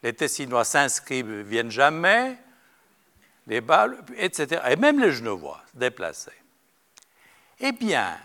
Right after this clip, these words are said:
dans, dans ces lieux, il y avait du monde pendant quelque temps, mais le jour où on a mis en place le système coopération-concurrence par des législations fédérales que je ne répète pas ici, mais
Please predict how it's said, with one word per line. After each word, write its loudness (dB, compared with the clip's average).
dans, 6
dans 6
ces 2
lieux, 2
il -4
y 6
avait 6
du 0
monde 4
pendant 0
quelque -2
temps, 2
mais 4
le 4
jour 2
où 4
on 4
a 6
mis 0
en 2
place -2
le 4
système 2
coopération-concurrence 4
par 6
des 2
législations -2
fédérales 4
que 4
je 0
ne -2
répète -6
pas -2
ici, -6
mais -12